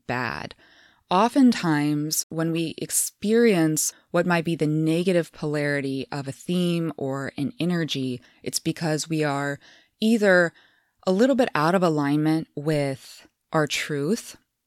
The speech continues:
and our path, or we are resisting our life or the energy at hand, meaning we are fighting against our reality. We are refusing to acknowledge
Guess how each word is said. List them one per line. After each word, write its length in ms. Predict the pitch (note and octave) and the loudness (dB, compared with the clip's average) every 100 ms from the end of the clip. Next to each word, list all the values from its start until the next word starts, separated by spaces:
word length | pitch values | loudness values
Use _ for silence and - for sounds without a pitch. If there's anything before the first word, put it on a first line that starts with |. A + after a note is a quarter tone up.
| _ _ | _ _
and 120 | D3+ | 0
our 140 | D3 C#3+ | 2 0
path, 580 | - - E3+ C#3+ C#3 - _ _ _ | -4 -2 -2 -2 -4 -10 _ _ _
or 540 | A3+ G#3+ D#3+ D#3+ A#3+ - _ _ _ _ | 4 6 6 4 0 -8 _ _ _ _
we 160 | E3 G3 | 0 4
are 240 | F3+ F3 - | 6 4 2
resisting 1120 | E3 D#3 C#3+ F3 G3 - - D#3 A#2+ D3+ G#3 - _ _ _ _ _ - | 0 0 2 2 2 0 -2 -2 -2 -4 -8 -12 _ _ _ _ _ -2
our 260 | D#3 D3+ | 2 2
life 420 | D3 D3 D3 - - | 2 0 0 -2 -6
or 220 | D#3 D3 | -2 -2
the 180 | D3 C#3+ | -2 -2
energy 680 | D3 C#3+ C#3+ C3+ C#3 C3+ C#3 - | 0 0 0 -2 -4 -4 -8 -6
at 180 | C#3 B2+ | -6 -4
hand, 580 | D#3 C3 D#3 - - - | -4 -4 -4 -10 -12 -2
meaning 680 | E3+ F3+ F3 E3 D#3+ D#3 D3+ - | 2 4 4 4 2 0 -4 0
we 120 | E3+ | 0
are 60 | D#3 | 0
fighting 760 | - - F3 F3+ A3+ A#3+ A#3 A#3+ | -4 -6 0 4 6 6 4 2
against 1000 | D#3 - D#3+ D3+ C3+ A#2 - - - - _ _ - | -8 -2 0 2 0 -2 -4 -4 -6 -12 _ _ -2
our 200 | D#3 C#3 | 0 0
reality. 680 | C#3 C3 B2 C3+ - B2+ | -2 -2 -2 -6 -6 -8
We 160 | C#3 D#3 | -4 0
are 80 | D3+ | 0
refusing 960 | D#3 D#3 - F3+ G3+ G#3+ G3+ G#3+ G#3 | 0 -4 -4 0 4 2 2 2 0
to 320 | F#3 - F3 E3 | -2 -2 -2 -2
acknowledge 760 | D#3+ D3+ C#3 C#3 C#3 C3+ B2+ | -2 -2 -2 -2 -2 -4 -6